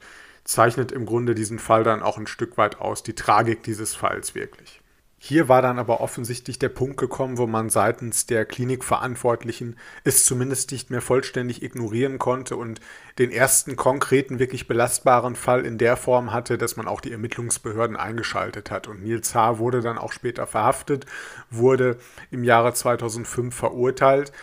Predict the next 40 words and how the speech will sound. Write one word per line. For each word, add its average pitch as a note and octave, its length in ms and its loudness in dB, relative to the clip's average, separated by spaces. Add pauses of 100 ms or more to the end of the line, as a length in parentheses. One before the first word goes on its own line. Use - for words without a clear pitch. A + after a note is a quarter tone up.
(180)
allerdings B2+ 400 2
natürlich B2+ 480 -4
nur B2+ 180 0
wegen C3 180 0
versuchten A#2 520 -4
Totschlages, A#2 720 -2
denn A#2+ 180 -6
wir A2+ 80 -4
dürfen A#2+ 240 -2
ja A2+ 100 -4
nicht A#2+ 140 -8
vergessen, A#2+ 460 -2
es A#2+ 120 -4
geht - 200 -4
hier A2 120 -4
wirklich B2 300 -6
nur B2+ 320 -2
um C3+ 120 -6
diesen B2 220 -6
Fall B2 300 0
Dieter A2 380 -6
M., E3 220 -6 (640)
der A#2+ 340 0
ja A2 360 4
das B2 200 -6
Ganze A#2 340 -2
zum A2+ 200 -6
Glück A2+ 160 -2
überlebt G2+ 500 -2
hat. D3+ 220 4 (320)
Deshalb A#2 240 -2
ist A#2+ 80 -6
es A#2 160 -4
allerdings A#2+ 360 2
auch G#2+ 100 -6
nur A#2 120 -4
versuchter A#2 540 0
Totschlag C3+ 520 0
zunächst C3 400 -4
gewesen C3+ 500 -2